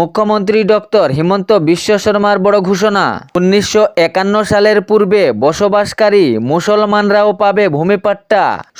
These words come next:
সদনে ঘোষণা করেন অসমের মুখ্যমন্ত্রী ডক্টর হিমন্ত বিশ্ব শর্মা। ভূমি পাট্টা প্রদানের ঘোষণা শুনে চা শ্রমিকের খুশির উল্লাস উঠেছে। বিধানসভার শীতকালীন অধিবেশনের চতুর্থ দিনে অসমের মুখ্যমন্ত্রী ডক্টর হিমন্ত বিশ্ব শর্মা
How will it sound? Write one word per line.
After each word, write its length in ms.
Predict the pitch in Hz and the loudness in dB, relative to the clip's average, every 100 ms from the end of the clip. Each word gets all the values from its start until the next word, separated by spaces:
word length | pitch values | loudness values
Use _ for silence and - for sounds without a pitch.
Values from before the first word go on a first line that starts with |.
| - | -4
সদনে 400 | 151 143 185 208 156 | -2 0 0 0 0
ঘোষণা 300 | 156 202 202 208 | 0 0 0 0
করেন 240 | 202 180 123 - 156 | 0 0 -2 -2 -2
অসমের 340 | 156 202 208 190 | 0 0 0 0
মুখ্যমন্ত্রী 580 | 170 170 214 208 196 208 208 | -2 -2 0 0 0 0 2
ডক্টর 280 | 208 - 208 147 | 0 0 0 0
হিমন্ত 280 | 165 202 214 190 | 0 0 0 0
বিশ্ব 180 | 147 - 208 | 0 0 -2
শর্মা। 280 | 214 208 202 139 - | 0 0 0 -2 -2
ভূমি 180 | 185 208 208 | 0 2 0
পাট্টা 260 | 208 226 220 | -2 -2 0
প্রদানের 420 | 180 165 202 208 202 151 | -2 0 0 2 2 0
ঘোষণা 320 | 170 214 208 202 | 0 0 0 0
শুনে 220 | 208 202 123 - | 0 0 0 -2
চা 120 | 185 196 220 | -2 0 -2
শ্রমিকের 560 | 180 170 196 196 214 151 - | -2 0 0 0 2 0 0
খুশির 320 | 170 196 220 - 185 | -4 0 -2 0 0
উল্লাস 340 | 180 202 208 226 | 2 0 0 -2
উঠেছে। 380 | 202 214 220 196 123 82 151 | 0 0 2 2 0 -2 -2
বিধানসভার 600 | 160 196 202 202 214 214 - | 0 0 -2 -2 0 0 0
শীতকালীন 500 | 170 139 196 214 214 - 175 | -2 -2 0 0 0 0 0
অধিবেশনের 600 | 185 208 202 208 214 208 190 | 2 2 0 0 2 2 0
চতুর্থ 380 | 170 202 202 208 202 | 0 2 2 2 2
দিনে 200 | 208 208 147 - | 2 0 0 -2
অসমের 360 | 156 208 208 208 170 | -2 0 0 2 0
মুখ্যমন্ত্রী 540 | 175 - 214 214 196 220 214 | -2 -2 -2 0 0 2 0
ডক্টর 300 | 196 220 175 156 | 0 0 0 0
হিমন্ত 320 | 180 208 196 208 | 0 0 0 0
বিশ্ব 180 | 160 156 214 | 0 0 0
শর্মা 220 | 202 214 | 0 0